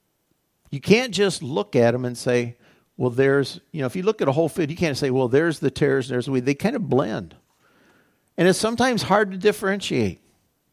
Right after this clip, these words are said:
And Jesus talked about this a lot in his ministry, and especially when he dealt with the scribes and the Pharisees, the religious people of the day. And I want you to turn to Matthew, the twenty-third chapter, and look a little bit at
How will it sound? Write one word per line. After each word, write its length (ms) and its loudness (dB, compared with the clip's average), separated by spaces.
And 120 0
Jesus 380 0
talked 260 2
about 240 6
this 380 0
a 80 2
lot 380 2
in 140 -6
his 180 -6
ministry, 600 -4
and 100 -2
especially 480 -2
when 200 -2
he 100 -2
dealt 380 0
with 340 0
the 120 2
scribes 800 2
and 80 -6
the 40 -6
Pharisees, 760 -2
the 100 0
religious 480 0
people 360 -4
of 60 -2
the 80 -2
day. 360 -6
And 100 0
I 40 2
want 200 0
you 100 4
to 80 -2
turn 240 0
to 60 2
Matthew, 460 0
the 100 -4
twenty-third 640 -4
chapter, 380 0
and 100 -4
look 180 0
a 60 2
little 200 2
bit 200 4
at 160 -2